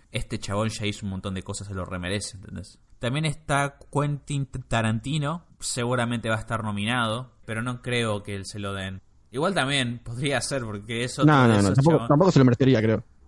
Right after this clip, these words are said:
Speaker 1: No. Pero si se lo lleva él, yo creo que, si vamos a términos realistas, el mejor direc-, la mejor película en cuanto a dirección es Parásitos,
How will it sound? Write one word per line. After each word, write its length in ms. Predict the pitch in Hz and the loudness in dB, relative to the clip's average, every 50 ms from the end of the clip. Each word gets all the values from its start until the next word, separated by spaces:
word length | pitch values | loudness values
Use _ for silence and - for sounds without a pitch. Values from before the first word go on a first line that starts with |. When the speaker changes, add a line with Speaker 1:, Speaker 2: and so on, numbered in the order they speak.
| - _ _ | -20 _ _
Speaker 1:
No. 340 | - 139 139 127 104 - _ _ _ _ _ _ _ _ _ - _ _ _ _ - - - - | -10 -8 -6 -6 -8 -10 _ _ _ _ _ _ _ _ _ -20 _ _ _ _ -20 -20 -10 -4
Pero 440 | - 131 127 131 135 135 143 143 139 | -2 -2 0 0 0 0 0 -2 -4
si 140 | - 147 143 | -6 -8 -10
se 100 | 160 147 | -8 -6
lo 100 | 147 147 | -6 -6
lleva 360 | - - 202 214 202 185 185 | -6 -4 -4 -2 0 0 -2
él, 220 | 196 214 262 285 - - - _ _ - - | -2 -4 -6 -12 -18 -20 -20 _ _ -18 -12
yo 140 | - 208 190 | -8 -4 -2
creo 200 | 214 208 180 151 | -2 -2 -2 -2
que, 520 | 151 147 147 135 135 127 120 - - _ _ - | -2 -2 0 0 0 -2 -2 -6 -12 _ _ -8
si 140 | - - 147 | -4 -2 0
vamos 220 | 170 185 170 147 | 0 0 -2 -4
a 60 | 156 | -6
términos 320 | 147 156 156 160 156 139 135 | -6 -4 -4 -4 -4 -4 -4
realistas, 480 | 131 123 135 135 - - 165 165 - 143 | -4 -4 -6 -6 -6 -8 -8 -6 -6 -6
el 80 | 123 | -6
mejor 340 | 117 113 110 - - 139 139 | -6 -6 -6 -6 -6 -6 -6
direc-, 240 | 143 131 123 - - _ _ _ - | -4 -6 -8 -8 -10 _ _ _ -8
la 160 | 120 113 110 | -4 -4 -2
mejor 320 | 110 107 107 - 143 143 131 | -2 -4 -4 -6 -8 -8 -6
película 380 | 131 120 131 127 127 120 117 | -6 -6 -6 -6 -6 -6 -6
en 60 | 110 110 | -6 -6
cuanto 240 | 107 107 104 104 | -6 -6 -6 -4
a 20 | 104 | -4
dirección 560 | 104 104 104 104 - - - 123 120 123 120 | -4 -4 -6 -8 -10 -10 -8 -8 -6 -6 -4
es 360 | 117 117 113 110 110 - - _ _ _ | -4 -4 -4 -6 -8 -10 -14 _ _ _
Parásitos, 840 | - 120 113 110 107 113 117 - - 131 - 160 160 170 175 - - | -2 0 2 2 2 2 0 -2 -4 -8 -6 -6 -8 -8 -8 -12 -18